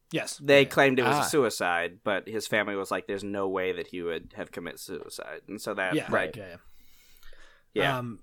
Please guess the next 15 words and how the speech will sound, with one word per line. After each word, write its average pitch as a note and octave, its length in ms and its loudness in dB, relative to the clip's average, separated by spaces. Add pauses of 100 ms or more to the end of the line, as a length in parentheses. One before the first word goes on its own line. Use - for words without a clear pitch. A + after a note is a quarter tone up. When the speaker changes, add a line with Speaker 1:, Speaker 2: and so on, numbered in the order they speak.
(140)
Speaker 1:
yeah, C3 280 2
and F3+ 120 2
so, G#3+ 260 10
like, G3+ 220 8
the G#3+ 100 4
White A#3 180 6
House, - 360 6
I E3 60 -2
guess, E3 160 2
sort D#3+ 280 2
of E3 100 0
knew F#3+ 140 0
about F#3 280 2
it, F#3+ 180 0 (200)
but C3+ 180 -2